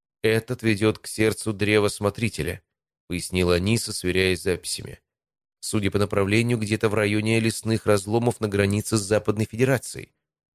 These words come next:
Я взял следующий. Стрелка указывала на юг. «Кристалл солнечного песка. Пустынные разломы.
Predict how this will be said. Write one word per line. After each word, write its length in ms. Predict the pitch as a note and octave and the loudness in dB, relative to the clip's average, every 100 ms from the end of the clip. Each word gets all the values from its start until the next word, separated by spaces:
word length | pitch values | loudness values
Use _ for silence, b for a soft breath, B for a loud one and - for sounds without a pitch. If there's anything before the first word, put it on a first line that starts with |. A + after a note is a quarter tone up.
| _ _ | _ _
Я 160 | F#2 G2 | 0 0
взял 180 | F#2 F#2 | 2 -2
следующий. 640 | - E2+ F2+ - E2+ - _ _ _ | 0 -2 0 -6 -10 -16 _ _ _
Стрелка 380 | - - F#2 E2+ | -14 0 0 0
указывала 460 | F#2 G2 F2 F#2 F2+ | -2 0 0 0 2
на 120 | F#2 | 2
юг. 280 | F2+ E2+ - _ _ _ _ _ | -2 -6 -12 _ _ _ _ _
«Кристалл 420 | - G#2+ - G#2 | -2 -2 0 0
солнечного 540 | G2+ - A2+ G#2+ - G#2+ | 0 0 0 0 0 0
песка. 460 | A2 - D#3 A2+ - _ _ _ | 0 0 0 0 -2 _ _ _
Пустынные 540 | - - - A2+ A2+ A#2+ | -6 -6 -4 -2 0 2
разломы. 580 | B2 - D3+ F#2+ A1 | 0 2 0 0 -8